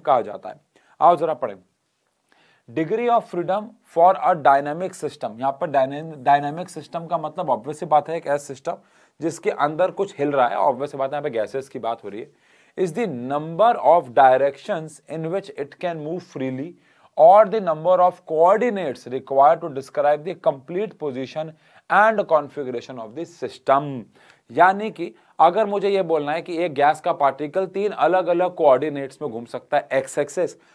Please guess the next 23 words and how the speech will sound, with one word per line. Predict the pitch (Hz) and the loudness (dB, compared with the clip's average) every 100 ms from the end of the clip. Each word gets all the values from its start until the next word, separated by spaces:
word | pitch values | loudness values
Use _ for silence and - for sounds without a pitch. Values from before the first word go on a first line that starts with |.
| _ - 107 | _ -20 -2
वाई | 123 139 156 | 4 6 6
एक्सिस | 151 - 175 147 _ _ - | 0 -4 -6 -6 _ _ 2
और | 175 196 | 6 6
जेड | 131 131 113 | 4 0 0
एक्सिस, | 101 107 | -4 -6
अगर | 107 147 180 | -2 -2 -2
मैं | 170 | -4
ऐसा | 135 165 | -4 -4
कहता | 156 120 117 | -4 -4 -6
हूं | 135 165 _ _ - | -14 -16 _ _ -10
कि | 190 | -10
कोई | - 180 220 | 0 2 2
गैस | 160 - 151 - | 4 4 2 2
का | 175 | -4
पार्टिकल | 135 123 135 147 190 | -2 -2 -4 -6 -6
तीन | 190 208 190 | -6 -10 -2
कोऑर्डिनेट्स | 175 147 151 143 135 | 4 4 2 -6 -10
में | 156 | -10
घूम | 117 117 | -10 -10
सकता | - 123 156 | -12 -6 -4
है, | - | -2
एक्स | 131 135 - | -2 -4 -4
एक्सिस, | 160 190 170 | -4 -2 -2